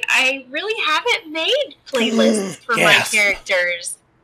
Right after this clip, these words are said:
Speaker 2: I'm
Speaker 1: Um,
Speaker 2: clutching my
Speaker 1: so
Speaker 2: pearls. Gasp.
Speaker 1: shame, shame on me, but, <laughs> but I, for this particular campaign that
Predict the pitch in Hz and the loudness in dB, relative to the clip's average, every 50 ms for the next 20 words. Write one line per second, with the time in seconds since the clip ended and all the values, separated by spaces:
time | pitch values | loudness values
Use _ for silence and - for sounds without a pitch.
0 | _ _ _ - 233 233 226 220 214 208 208 196 - 160 147 - 175 151 151 147 | _ _ _ -2 0 2 4 4 4 4 4 2 2 0 0 2 0 0 0 -2
1 | 143 147 143 135 131 127 123 - - - 170 - - - - 339 349 359 349 339 | -2 0 0 0 0 -2 -4 -4 2 4 4 6 6 4 4 2 2 2 -2 -6
2 | 320 - - - - - - 330 330 381 392 381 359 330 285 277 285 381 466 453 | -12 -6 -2 0 2 2 2 2 2 2 2 2 2 2 2 0 0 2 4 4
3 | 392 - 277 - 226 262 254 247 - - - - - - - - _ _ _ _ | 4 4 2 2 2 2 2 2 2 0 -4 -8 -12 -12 -14 -16 _ _ _ _
4 | - 277 269 254 240 - - - - _ - 269 247 262 269 262 214 - _ _ | -2 0 2 2 2 0 -2 -6 -14 _ -2 0 0 2 0 -2 -4 -10 _ _
5 | _ _ _ _ _ _ _ _ _ _ _ _ _ _ _ - - 302 294 240 | _ _ _ _ _ _ _ _ _ _ _ _ _ _ _ -4 -2 0 0 0
6 | 240 311 381 392 - - - 370 - - 311 302 302 - 349 302 302 294 269 - | 0 -2 -2 -2 -4 -6 -8 -8 -4 -2 -2 -2 0 -2 -2 0 0 0 0 -2
7 | - - 254 240 233 233 226 - 240 247 254 277 277 269 254 240 214 220 214 208 | -4 -2 -2 -2 -2 -4 -6 -4 -2 -2 0 0 -2 -4 -6 -6 -4 -2 0 0
8 | 202 - | 0 -2